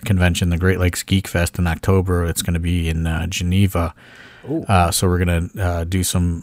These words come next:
Speaker 1: live matches and stuff like that there. Not like, uh, a full-on A I W show, but, you know, it's gonna be kind of like North Canton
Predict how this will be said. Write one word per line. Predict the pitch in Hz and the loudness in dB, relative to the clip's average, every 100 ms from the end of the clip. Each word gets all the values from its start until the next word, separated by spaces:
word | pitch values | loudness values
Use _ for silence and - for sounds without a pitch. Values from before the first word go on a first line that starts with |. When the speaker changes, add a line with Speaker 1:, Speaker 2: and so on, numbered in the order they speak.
| - | -2
Speaker 1:
live | 92 92 90 | 2 2 2
matches | 87 92 87 82 | 0 0 -2 -4
and | 85 85 | -2 -2
stuff | 85 85 | -2 -4
like | 85 85 | -4 -4
that | 87 - | -4 -2
there. | 90 87 | -2 0
Not | 110 139 | 0 -2
like, | 170 135 - | -2 -2 0
uh, | 117 107 101 _ _ _ _ _ - - | 0 2 0 _ _ _ _ _ -18 -10
a | 101 | -6
full-on | 113 113 98 | -2 2 2
A | 98 98 | 2 2
I | |
W | 92 92 95 | 0 0 0
show, | - 95 90 | 0 0 0
but, | 87 87 | 0 -4
you | 110 101 | -2 0
know, | 92 | 0
it's | - | 0
gonna | 101 | -2
be | 95 | 0
kind | - 101 92 | 0 0 0
of | 92 | -2
like | 90 | -2
North | 95 92 - | 0 -2 -2
Canton | 92 87 95 90 | -2 -2 -4 -6